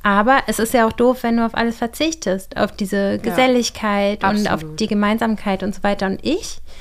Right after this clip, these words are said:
Speaker 1: finde da überhaupt gar kein Mittelmaß.
Speaker 2: Ja, also bei, bei mir ist es auch immer eine Herausforderung, die Balance zu finden. Zum
Speaker 1: Ja.
Speaker 2: Beispiel, wenn man abends zum Essen verabredet ist, tagsüber nicht so viel zu essen, weil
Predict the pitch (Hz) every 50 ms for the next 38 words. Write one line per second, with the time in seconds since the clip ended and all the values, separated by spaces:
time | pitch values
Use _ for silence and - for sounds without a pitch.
0 | - - - - - - - - - - 220 208 202 196 190 185 175 - - -
1 | - 277 294 294 254 240 233 - 190 180 - 190 180 180 185 185 - 180 185 185
2 | 175 170 165 180 - - - - - - - - - - 185 175 175 170 170 175
3 | - - - - 196 190 175 185 170 175 180 180 - - - - - 185 185 190
4 | 202 214 226 220 214 - 190 - - 180 180 180 190 180 180 175 175 175 170 170
5 | 170 170 - - 175 170 165 160 170 160 170 165 165 165 165 165 170 - - -
6 | - - - 165 165 165 226 214 202 190 185 - - 175 165 170 165 165 165 165
7 | 160 - - - - - - - 175 180 170 170 170 170 165 - - - 185 165
8 | - 170 175 175 - 170 151 - - - - - - - 175 165 165 - - 170
9 | 165 - - - - - - - - - - - - - 185 180 170 170 - -
10 | 170 165 165 170 185 185 - - 196 196 196 - - 190 190 - - - - 175
11 | 175 175 - - 180 175 175 175 175 175 - - - - - - - 165 180 170
12 | 160 160 165 -